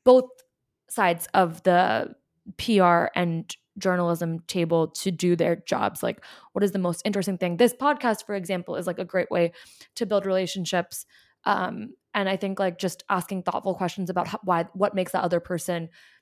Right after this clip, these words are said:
light up and what makes them, you know, shut down after a phone call or after a meeting can be a really helpful way.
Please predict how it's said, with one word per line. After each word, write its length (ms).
light 240
up 340
and 140
what 160
makes 200
them, 300
you 120
know, 80
shut 340
down 480
after 380
a 40
phone 300
call 320
or 60
after 380
a 40
meeting 440
can 140
be 140
a 60
really 200
helpful 400
way. 360